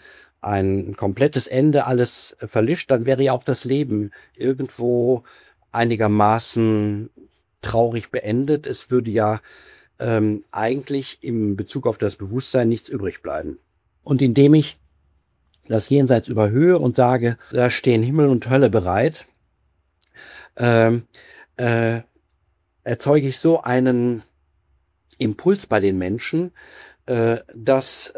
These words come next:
dass sie jetzt, äh, unbedingt, äh,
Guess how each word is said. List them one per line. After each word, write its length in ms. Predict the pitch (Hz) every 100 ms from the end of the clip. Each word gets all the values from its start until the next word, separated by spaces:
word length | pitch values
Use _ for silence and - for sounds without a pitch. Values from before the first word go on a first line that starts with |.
| - 104
dass 280 | 110 120 -
sie 200 | 123 117
jetzt, 640 | 127 123 - - - -
äh, 460 | 123 113 113 110 117 _
unbedingt, 880 | 180 170 151 151 160 156 - - -
äh, 320 | - 117 120